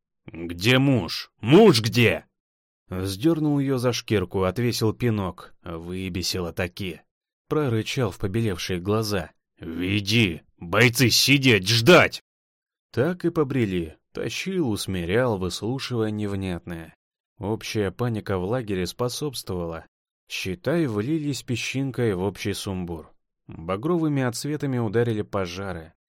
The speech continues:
Паству сорвало в дикости и поиске утраченного смысла. А сенаторы на расхват. В них увидели единственную надежду, к чему они явно не готовы.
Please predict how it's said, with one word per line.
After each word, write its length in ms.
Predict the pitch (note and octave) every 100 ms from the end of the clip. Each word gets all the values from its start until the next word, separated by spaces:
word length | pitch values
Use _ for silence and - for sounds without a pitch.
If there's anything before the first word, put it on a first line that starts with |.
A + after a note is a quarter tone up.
| _ _ _ -
Паству 500 | B2+ D3 - C3+ B2
сорвало 520 | - A2+ G#2 A2+ B2+
в 100 | G2
дикости 640 | G#2+ D3 A#2+ G#2 - -
и 240 | G#2+ F2 D#2+
поиске 560 | - A#2+ A2 - -
утраченного 600 | F#2 F2 G#2+ G2+ F#2+ F#2
смысла. 600 | F#2+ A2+ G2 F2 F#2 E2 D2+ _ _ _ _ _
А 160 | G2+ F#2
сенаторы 720 | - F2+ E2+ A#2 A#2 F#2 F2
на 120 | F2+
расхват. 800 | F#2+ - - F2 E2 - - _ _
В 240 | - F#2 C3+
них 240 | F3+ -
увидели 360 | D#3+ E3+ E3 C#3+
единственную 760 | C#3+ D#3 D#3+ - C#3 C3+ B2+
надежду, 800 | B2 A#2 A#2+ B2 F#2+ F2+ F2 D#2 _ _ _ _
к 60 | -
чему 380 | - G2+ F#2+ F#2
они 200 | F2+ F2
явно 380 | A2 A#2 F2+
не 120 | E2+ F2
готовы. 540 | F#2+ - F#2+ E2+